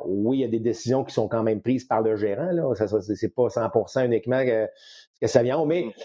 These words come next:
Speaker 1: ça reste que, tu sais, tu parles de, d'équipes, bon, qui, euh, qui habituellement surprennent, où les attentes étaient pas si élevées, puis bon, finalement,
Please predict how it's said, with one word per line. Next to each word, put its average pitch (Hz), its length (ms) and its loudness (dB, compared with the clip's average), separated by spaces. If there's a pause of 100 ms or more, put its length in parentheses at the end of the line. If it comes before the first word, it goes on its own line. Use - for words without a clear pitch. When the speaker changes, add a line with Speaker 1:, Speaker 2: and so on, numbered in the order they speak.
(140)
Speaker 1:
ça 147 180 4
reste 220 360 0
que, 160 300 2 (920)
tu 220 60 6
sais, - 40 2
tu - 140 -12
parles 165 600 2
de, 123 380 0
d'équipes, 160 520 -2
bon, 123 200 2
qui, 107 520 -2
euh, 87 340 0 (1200)
qui 143 140 10
habituellement 139 400 0
surprennent, 135 720 2
où 131 100 2
les 135 180 0
attentes 147 460 0
étaient 117 180 0
pas 139 160 2
si 143 200 0
élevées, 135 640 2
puis 120 100 -4
bon, 117 160 0
finalement, 123 520 0